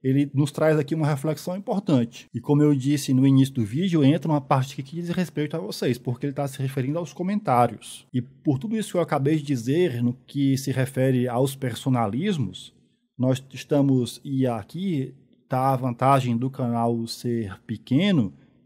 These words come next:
nós ainda temos muito controle sobre o que é dito nos comentários. De maneira que, quando nós nos deparamos com um comentário que leva a coisa para o lado pessoal, dependendo de como esse comentário seja feito, nós chamamos a atenção.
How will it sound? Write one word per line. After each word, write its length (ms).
nós 300
ainda 160
temos 360
muito 300
controle 640
sobre 300
o 40
que 120
é 80
dito 280
nos 160
comentários. 840
De 120
maneira 360
que, 460
quando 260
nós 240
nos 100
deparamos 640
com 180
um 80
comentário 800
que 120
leva 460
a 40
coisa 380
para 260
o 80
lado 340
pessoal, 680
dependendo 560
de 100
como 200
esse 120
comentário 460
seja 260
feito, 340
nós 160
chamamos 400
a 80
atenção. 520